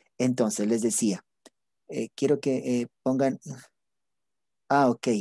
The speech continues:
Bueno, no hay problema, Romy. Eh, vamos trabajando entonces con, eh, con el chat, así como lo estamos haciendo.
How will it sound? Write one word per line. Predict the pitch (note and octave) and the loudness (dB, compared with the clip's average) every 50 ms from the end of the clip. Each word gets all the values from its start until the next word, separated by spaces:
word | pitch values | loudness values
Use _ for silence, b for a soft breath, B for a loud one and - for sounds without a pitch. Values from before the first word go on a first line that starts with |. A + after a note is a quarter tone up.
| F2+ - _ - | -4 -8 _ -4
Bueno, | - C3 B2+ A#2+ A2 G#2+ | 0 2 4 4 4 2
no | A2 A2+ | 2 2
hay | B2+ B2 | 0 0
problema, | - C3+ A#2+ A#2 A#2+ A#2+ A#2+ A#2+ | 0 0 2 2 4 4 4 4
Romy. | A2+ A#2+ A#2 G#2+ G#2 G2 F#2+ - | 2 2 2 2 0 0 -2 -4
Eh, | - A2 A2 A2 G#2 G#2 - | -4 -4 -4 -4 -4 -6 -6
vamos | - A#2+ A#2+ B2 B2+ B2+ - | -4 -2 0 0 0 -2 -2
trabajando | - A#2+ A2 G#2+ G#2 - A2 A2+ A#2+ A#2+ | -2 -2 -2 -2 -2 -2 -2 0 0 2
entonces | A#2 A2 G#2 - A2 A2 A2 - B2 - | 0 0 0 -2 -4 -4 -4 -4 -6 -6
con, | - - A#2 A2 G#2+ G2+ | -6 -4 -4 -2 -2 -2
eh, | G2+ F#2+ F#2 - _ | -4 -4 -6 -10 _
con | - - A#2 A#2 | -6 -4 -2 0
el | A#2 A2 G#2+ | 0 -2 -2
chat, | - - A#2 A2 | 0 2 2 2
así | G2+ G2 - - A2 | 2 0 -2 -2 -2
como | - A2 G#2+ G#2+ A2 | -2 -2 0 0 0
lo | G#2+ | -2
estamos | G2 - - G#2 G2+ G#2 G#2+ G2+ | -2 -4 -4 -4 -2 -2 -2 -2
haciendo. | G#2 F#2+ - - - - E3+ - | -4 -4 -4 -6 -6 -8 -12 -14